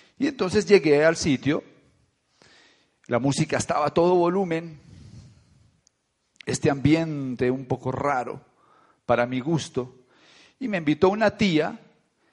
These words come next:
que es una tía que no tiene, no tenía credibilidad para mí en negocios. Los que la conocen, mi tía es adorada,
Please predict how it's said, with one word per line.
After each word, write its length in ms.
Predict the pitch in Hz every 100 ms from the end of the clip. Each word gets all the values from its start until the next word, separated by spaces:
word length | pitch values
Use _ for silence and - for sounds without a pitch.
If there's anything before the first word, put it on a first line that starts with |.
| _ _
que 160 | - 170
es 140 | 175
una 180 | 185 175
tía 240 | 175 190 180
que 160 | 175
no 220 | 165 180
tiene, 420 | 185 208 202 202 -
no 100 | 180
tenía 300 | 180 202 190
credibilidad 680 | 220 202 190 160 143 143 139
para 160 | 170 160
mí 140 | 143
en 120 | 139
negocios. 680 | 160 170 196 - 135 113 - - - - _ _ _ _ _ _
Los 140 | 135
que 100 | -
la 140 | 135 127
conocen, 480 | 131 135 147 170 165
mi 80 |
tía 220 | 139 139 135
es 160 | - - -
adorada, 800 | 147 160 160 147 123 127 165